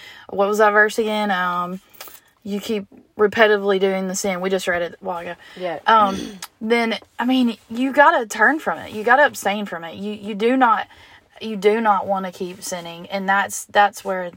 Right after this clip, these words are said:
Speaker 1: the big difference is between an unsaved and a saved person is. You've gotta turn from that sin. You wanna be justified. You wanna be purified. You wanna live a holy life, a righteous life. And that's your sanctification.
Speaker 2: Right.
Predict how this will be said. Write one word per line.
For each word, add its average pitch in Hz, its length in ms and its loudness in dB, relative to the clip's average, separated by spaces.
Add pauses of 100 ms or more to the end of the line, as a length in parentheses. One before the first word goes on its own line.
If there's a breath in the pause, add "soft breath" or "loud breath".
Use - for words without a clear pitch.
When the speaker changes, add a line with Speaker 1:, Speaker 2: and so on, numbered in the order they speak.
(1500 soft breath)
Speaker 1:
the 196 180 -2
big 185 520 -4
difference 170 400 -4
is 170 200 -6
between 180 300 -8
an 175 120 -8
unsaved 170 440 -8
and 170 120 -10
a 170 60 -12
saved 165 280 -14
person 170 340 -12
is. 175 220 -12
You've 196 160 -4
gotta 202 280 6
turn 175 240 -6
from 170 160 -16
that 165 140 -10
sin. 170 300 -10 (300 loud breath)
You 247 140 4
wanna 254 220 6
be 214 140 2
justified. 180 680 -2
You 196 140 -6
wanna 208 240 0
be 190 140 -2
purified. 170 640 -6
You 196 120 -4
wanna 202 220 0
live 185 200 -2
a 175 40 -8
holy 170 340 -4
life, 165 280 -4 (460 loud breath)
a 190 80 0
righteous 180 480 -2
life. 170 360 -6 (760)
And 214 140 -2
that's 190 200 2
your 185 60 -8
sanctification. 170 840 -12 (260)
Speaker 2:
Right. 165 280 -18